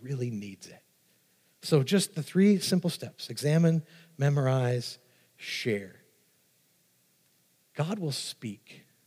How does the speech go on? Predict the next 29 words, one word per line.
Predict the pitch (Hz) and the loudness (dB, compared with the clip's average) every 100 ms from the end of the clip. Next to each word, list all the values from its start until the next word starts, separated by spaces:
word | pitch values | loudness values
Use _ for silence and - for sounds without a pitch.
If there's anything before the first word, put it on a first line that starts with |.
| _ _ _ _ _ _ _ _ _ _ _ | _ _ _ _ _ _ _ _ _ _ _
because | 127 143 120 - - _ _ _ _ _ _ _ _ _ _ _ | -10 -6 -4 -6 -12 _ _ _ _ _ _ _ _ _ _ _
he | - 120 | -8 -8
has | 107 - | -8 -12
spoken, | - 110 104 101 92 _ _ _ _ _ | -12 -14 -14 -18 -20 _ _ _ _ _
and | 120 | -10
he | 120 | -6
wants | 117 113 | -4 -6
to | - | -8
speak | - - - 127 - | -12 -12 -8 -8 -8
to | - | -10
you. | 110 101 95 87 _ _ _ _ _ | -6 -6 -8 -14 _ _ _ _ _
And | 127 113 104 _ - | -8 -8 -10 _ -8
as | 123 113 | -6 -2
we've | 117 - | -4 -4
come | - 139 139 | -4 -2 -2
to | 127 | -4
this | 120 - | -6 -6
text | 123 110 - | -8 -8 -10
this | 107 - | -12 -10
morning, | 104 101 | -10 -8
it | 127 | -8
is | 131 | -8
the | 127 | -10
foundation | - 131 123 110 110 107 - 101 92 95 | -10 -8 -8 -6 -6 -8 -8 -12 -14 -18
for | - 104 104 90 _ _ _ | -18 -14 -12 -14 _ _ _
what | 131 123 131 | -4 -2 -2
we | 131 | -4
believe | 123 117 110 110 107 | -4 -4 -4 -6 -6
and | 107 | -8